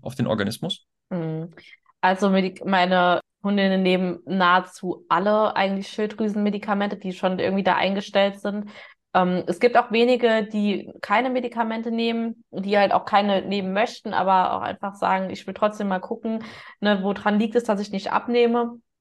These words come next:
Speaker 2: Und generell kann man da halt sau viel immer noch mitmachen, wenn man halt einfach mal sieht, wo sind die Nährstoffe, ähm, was ist halt, ne, wo liegt das Problem halt vielleicht auch.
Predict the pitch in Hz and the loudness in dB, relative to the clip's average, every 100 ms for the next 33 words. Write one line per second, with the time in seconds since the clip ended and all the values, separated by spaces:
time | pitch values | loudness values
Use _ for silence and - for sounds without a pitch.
0 | _ - 202 196 190 190 202 214 202 190 | _ -2 2 4 4 2 0 0 2 2
1 | 185 175 180 180 190 214 185 190 185 180 | 0 0 0 -2 -2 -4 -4 0 -2 -2
2 | 185 - 180 - 165 180 208 - 190 185 | -4 0 0 0 -4 -6 -6 2 4 4
3 | 180 170 185 185 180 180 208 202 185 202 | 4 2 2 0 0 0 -2 -2 -2 0
4 | 196 190 185 190 180 185 196 190 190 - | 0 -2 -2 0 2 2 2 0 0 0
5 | 185 190 185 - 170 170 170 165 - 185 | 2 4 2 0 -2 -4 -8 -10 -4 -2
6 | 190 175 - 190 175 - - - - 190 | -2 -4 -2 0 0 -6 -18 -20 -10 -2
7 | 202 196 208 214 202 208 214 - 214 190 | 0 2 2 2 -2 -4 -6 -4 -4 0
8 | 190 208 190 185 190 175 185 - - 185 | 0 2 0 0 -2 -2 -2 -2 2 2
9 | 185 | 0